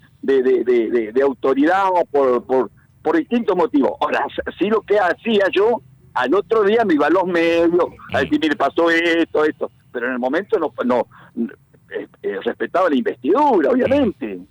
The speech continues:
Speaker 2: Bueno, Sa-,
Speaker 1: Mm.
Speaker 2: Sarubi se paró y
Speaker 1: Pero
Speaker 2: protestó ahí. Sa-, Sarubi.
Speaker 1: Yo estuve, yo estuve,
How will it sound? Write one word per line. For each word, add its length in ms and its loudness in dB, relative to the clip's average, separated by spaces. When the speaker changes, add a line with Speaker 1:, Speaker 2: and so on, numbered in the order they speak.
Speaker 2:
Bueno, 220 -6
Sa-, 140 -8
Speaker 1:
Mm. 220 -2
Speaker 2:
Sarubi 420 -4
se 140 -6
paró 340 -2
y 80 -2
Speaker 1:
Pero 140 -4
Speaker 2:
protestó 380 -8
ahí. 160 -10
Sa-, 80 -20
Sarubi. 260 -14
Speaker 1:
Yo 60 0
estuve, 360 0
yo 60 0
estuve, 260 0